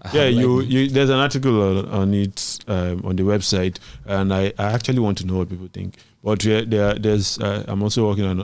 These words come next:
Speaker 1: on another one that would explore, not right now, Pay Later, but just explores the whole buy now, pay later, um, service in Nigeria. So
Speaker 2: Okay. So, yeah, we've been talking about right now, pay later,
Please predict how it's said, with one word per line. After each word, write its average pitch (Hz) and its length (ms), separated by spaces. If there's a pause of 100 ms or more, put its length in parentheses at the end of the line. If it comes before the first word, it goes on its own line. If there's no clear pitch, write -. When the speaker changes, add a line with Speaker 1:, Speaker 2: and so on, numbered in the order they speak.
Speaker 1:
on 95 320
another 92 300
one 95 200
that 87 260
would 90 220 (140)
explore, 95 440
not 117 260 (220)
right 98 200
now, 95 140
Pay 92 140
Later, 90 220
but 90 260
just 95 300
explores 92 520
the 87 100
whole 87 240 (420)
buy 95 80
now, 92 120
pay - 140
later, 92 220 (800)
um, 87 260
service 87 420
in 85 120
Nigeria. 87 380
So 85 240
Speaker 2:
Okay. 117 220 (180)
So, 156 420 (140)
yeah, 170 140
we've 143 140
been 143 100
talking 226 180
about 110 160
right 110 160
now, 101 140
pay 92 140
later, 87 240